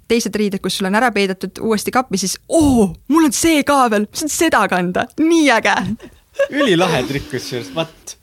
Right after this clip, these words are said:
Speaker 1: Või siis nagu, kui sul on
Speaker 2: Jaa.
Speaker 1: näiteks kakssada eurot kuus kulutada riietele, ütleme, äh, siis on sinu valik, kas sa selle kahe,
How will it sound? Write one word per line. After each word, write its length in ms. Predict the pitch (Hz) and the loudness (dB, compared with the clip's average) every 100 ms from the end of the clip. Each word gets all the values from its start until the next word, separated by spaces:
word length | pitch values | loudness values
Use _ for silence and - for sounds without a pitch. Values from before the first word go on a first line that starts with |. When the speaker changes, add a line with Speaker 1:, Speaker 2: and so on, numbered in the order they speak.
| - _ | -20 _
Speaker 1:
Või 160 | 226 262 | -2 0
siis 220 | 269 226 | 0 -2
nagu, 180 | 233 214 | -2 -2
kui 140 | 214 262 | -2 -2
sul 140 | 269 | 0
on 80 | 233 | -2
Speaker 2:
Jaa. 40 | |
Speaker 1:
näiteks 220 | 214 190 | -2 -4
kakssada 460 | - 233 - 185 185 | -2 -2 -2 -2 0
eurot 300 | 190 180 - | 0 -2 -6
kuus 380 | - 190 170 - | -4 -2 -2 -4
kulutada 640 | 185 175 175 - 170 170 170 - - | -4 -4 -4 -8 -6 -6 -8 -12 -6
riietele, 420 | 185 160 - 165 165 | -4 -4 -4 -6 -6
ütleme, 320 | 170 175 180 - _ _ _ _ - | -6 -6 -6 -10 _ _ _ _ -10
äh, 300 | 185 180 180 | -6 -4 -4
siis 380 | - 180 180 175 - - _ 196 | -4 -4 -4 -6 -8 -12 _ -4
on 80 | 196 | -2
sinu 220 | 240 226 | 0 0
valik, 300 | 196 196 170 | 0 -2 -2
kas 220 | - 180 190 | -6 -8 -6
sa 80 | |
selle 160 | 185 180 | -4 -4
kahe, 220 | 202 220 | -2 -2